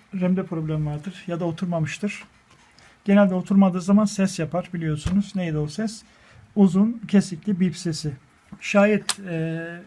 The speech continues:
slotta bir sorun varsa ne yaparsınız? ram'i alırsınız. Buradan çıkarırsınız bu slottan. Bir, bir diğer slota takarsınız. Şayet, e, slotun yeri değiştirildiği halde hala o ses varsa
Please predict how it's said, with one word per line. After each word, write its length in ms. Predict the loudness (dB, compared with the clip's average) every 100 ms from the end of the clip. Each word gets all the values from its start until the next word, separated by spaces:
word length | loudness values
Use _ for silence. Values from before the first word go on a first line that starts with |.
| -20 -20 _ _ _ _ _ _ _ -20 _
slotta 500 | 0 4 4 2 -2
bir 40 |
sorun 380 | 0 0 0 -2
varsa 280 | -4 -4 2
ne 80 | 2
yaparsınız? 640 | 2 -2 -6 -4 -4 -2
ram'i 180 | -2 -2
alırsınız. 720 | -2 -2 -4 -2 -2 -6 -16 -20 -20 _ _
Buradan 300 | -8 -4 -4 -4 _ _ _ _ _
çıkarırsınız 680 | -8 2 2 2 0 -2 -2
bu 60 |
slottan. 560 | -8 -6 -6 -6 -6 -6 -10 _ _ _ -14
Bir, 100 | -14 -14 _ _ _ -2
bir 140 | 0 2
diğer 200 | 2 0
slota 380 | -6 -8 -10
takarsınız. 640 | -12 -14 -14 -16 -14 -14 -18 _ _ -20 -20 _
Şayet, 500 | -14 0 2 2 0 -8 _ _ -20 _ -8
e, 180 | -4 -4
slotun 600 | -2 0 0 2 0 0 -6 _ _ -6
yeri 320 | 0 2 2
değiştirildiği 580 | 0 -2 -2 -4 0 0
halde 400 | 0 -2 -4 -12 -16 -20 _ _ _
hala 340 | 2 4 4
o 60 | 0
ses 340 | -2 -4 -2
varsa 360 | -4 -4 -4 -8